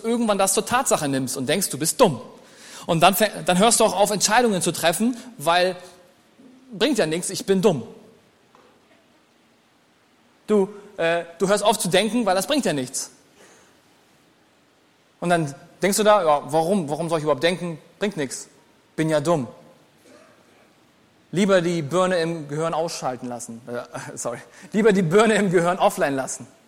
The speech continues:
Wisst ihr, als ich klein war, ähm, war ich ein, ja, ein großer Träumer, war viel in meiner eigenen Welt,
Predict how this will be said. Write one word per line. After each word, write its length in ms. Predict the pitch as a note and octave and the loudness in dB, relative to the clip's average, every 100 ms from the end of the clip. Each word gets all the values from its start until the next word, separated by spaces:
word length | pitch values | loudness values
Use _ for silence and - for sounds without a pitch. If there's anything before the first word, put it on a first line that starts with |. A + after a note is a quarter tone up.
| _ _ _ _ _ - - | _ _ _ _ _ -10 -4
Wisst 160 | G3 | 2
ihr, 80 | F#3 | 4
als 140 | F#3 | 4
ich 140 | A#3 - | 0 2
klein 260 | G3+ A3+ | 4 6
war, 180 | G#3+ G3+ | 6 6
ähm, 360 | G3 F#3 F#3+ F#3 - - - _ - - _ - - | 4 2 2 -4 -12 -20 -20 _ -20 -20 _ -20 -14
war 200 | C#3+ F3 | 0 2
ich 80 | F#3+ | 2
ein, 720 | E3 D3+ E3 F3+ F#3 G3+ A3+ B3 | -2 -8 -10 -14 -14 -16 -18 -4
ja, 160 | E3+ D3+ | 2 2
ein 100 | D3 | 4
großer 280 | G#3 F#3+ | 2 2
Träumer, 440 | D#3 F#3 G#3+ G3+ F3+ | 0 2 4 4 4
war 100 | F3 | 2
viel 160 | G#3 | 0
in 80 | G3 | -2
meiner 200 | E3+ E3 | 0 0
eigenen 280 | D#3 D#3+ D3+ | 0 0 0
Welt, 300 | F#3 G3+ | 4 4